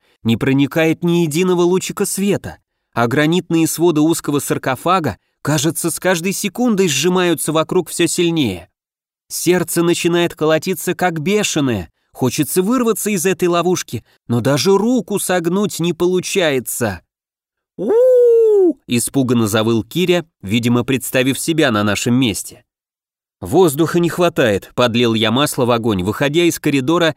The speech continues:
в наш уже родной зал. В спину упирается, кости. В последний момент я решил не говорить про брошь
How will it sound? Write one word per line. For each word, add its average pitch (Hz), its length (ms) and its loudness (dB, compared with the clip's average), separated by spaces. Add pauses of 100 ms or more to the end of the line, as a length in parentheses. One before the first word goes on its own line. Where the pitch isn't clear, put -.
(120)
в 113 140 -2
наш 160 240 0
уже 131 200 2
родной 127 340 0
зал. 95 360 -2 (480)
В - 60 -14
спину 156 420 0
упирается, 131 640 -2 (200)
кости. 147 540 -2 (220)
В - 80 -20
последний 120 480 0
момент 135 360 0
я 120 160 2
решил 151 300 -2
не 139 120 2
говорить 156 440 0
про 113 180 -2
брошь 113 340 -2